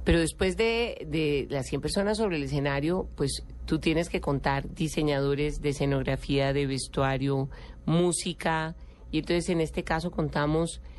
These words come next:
no solamente en la parte musical con el que hace los arreglos en el piano, que tenemos todo un equipo. Este fue un año de cambios total, después de los veinticinco años que celebramos el año pasado en el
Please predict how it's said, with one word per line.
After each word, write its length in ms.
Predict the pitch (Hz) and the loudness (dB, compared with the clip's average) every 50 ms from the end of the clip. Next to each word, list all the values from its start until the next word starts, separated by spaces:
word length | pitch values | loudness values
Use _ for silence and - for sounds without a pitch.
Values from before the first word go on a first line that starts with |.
| - - - - | -14 -14 -2 0
no 180 | 160 160 165 160 | 2 4 4 2
solamente 920 | - - 175 165 170 175 180 180 175 175 - - 185 185 185 180 - - | 2 2 2 2 2 2 2 2 2 0 0 2 2 2 2 0 -2 -2
en 80 | 151 135 | -2 -2
la 100 | 139 - | -2 -2
parte 260 | 151 139 139 - 160 | -2 -4 -2 0 0
musical 540 | 165 165 - - 147 - - 139 139 139 139 | 0 0 0 -2 -4 -2 0 0 0 0 0
con 160 | - 160 156 | 0 0 0
el 100 | 151 139 | 0 0
que 120 | - 139 | -2 -4
hace 160 | 131 123 151 | -2 0 0
los 180 | 160 165 156 - | 0 0 0 0
arreglos 580 | 143 135 135 139 135 131 147 160 156 - - - - | 0 0 2 0 2 2 0 0 0 -2 -4 -2 0
en 140 | - 147 147 | 2 2 2
el 120 | 143 131 | 2 2
piano, 300 | - 156 156 151 156 170 | 2 2 2 4 2 2
que 120 | - 170 | 2 0
tenemos 360 | 151 151 135 139 147 160 160 - | 0 0 2 2 2 0 0 0
todo 140 | - 170 | 2 2
un 120 | 165 170 180 | 4 4 2
equipo. 540 | 185 175 - 196 180 - - 185 185 185 - - - - - - - | 2 0 0 -4 -4 0 2 2 2 2 -2 -6 -14 -16 -16 -10 -2
Este 280 | - 170 165 - 208 180 | -2 -2 0 0 -2 0
fue 120 | - 202 | 2 2
un 140 | 196 196 196 | 2 4 2
año 200 | 196 202 202 208 | 2 2 2 0
de 80 | 202 | 0
cambios 460 | 190 - 160 156 151 151 180 196 - - | 0 -2 -4 -4 -4 -4 -6 -8 -8 -4
total, 500 | - 185 147 - 160 151 143 147 160 160 | -4 -4 0 2 2 2 2 2 0 0
después 300 | 170 156 - - 175 151 | 0 -2 2 2 2 2
de 80 | 180 | 2
los 140 | 190 190 165 | 0 0 0
veinticinco 560 | 156 165 151 143 - 147 139 151 156 151 170 | 0 -2 -2 -2 -6 -6 -4 -2 -2 0 0
años 240 | 165 165 180 185 - | 0 0 0 -2 -2
que 100 | - 180 | -4 -2
celebramos 480 | 156 156 147 147 139 143 139 143 165 170 | 0 2 2 2 2 0 0 -2 0 0
el 100 | 175 160 | 0 0
año 200 | 151 147 160 151 | 2 2 0 0
pasado 480 | 180 170 - - 151 151 156 165 170 - - - - - - - - - | 0 0 0 0 2 2 2 0 0 -4 -8 -12 -12 -12 -10 -10 -6 -2
en 200 | - 156 160 156 | 2 2 4 4
el 360 | 156 151 151 147 143 143 | 4 2 2 2 0 -2